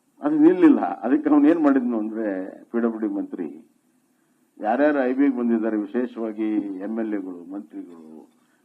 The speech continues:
ಇಂಪಾರ್ಟೆಂಟ್ ಆಫೀಸರ್ಸ್ ಎಲ್ಲ, ಎಲ್ಲರೂ ಯಾರು ಬಂದಿದ್ದಾರೆ, ಅವ್ರ ಮನೆಗೆ ಪತ್ರ ಬರೆಯಕ್ಕೆ ಶುರು ಮಾಡಿದ.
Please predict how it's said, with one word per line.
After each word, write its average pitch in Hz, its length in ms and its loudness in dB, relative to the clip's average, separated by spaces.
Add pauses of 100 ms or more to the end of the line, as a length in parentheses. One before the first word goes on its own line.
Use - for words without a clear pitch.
(160)
ಇಂಪಾರ್ಟೆಂಟ್ 107 520 -2
ಆಫೀಸರ್ಸ್ 110 580 -6
ಎಲ್ಲ, 113 220 -6
ಎಲ್ಲರೂ 120 320 -4
ಯಾರು 123 140 -2
ಬಂದಿದ್ದಾರೆ, 110 720 -6 (1080)
ಅವ್ರ 104 140 -6
ಮನೆಗೆ 117 280 -2
ಪತ್ರ 117 280 -10
ಬರೆಯಕ್ಕೆ 104 320 -10
ಶುರು 92 120 -14
ಮಾಡಿದ. 82 200 -18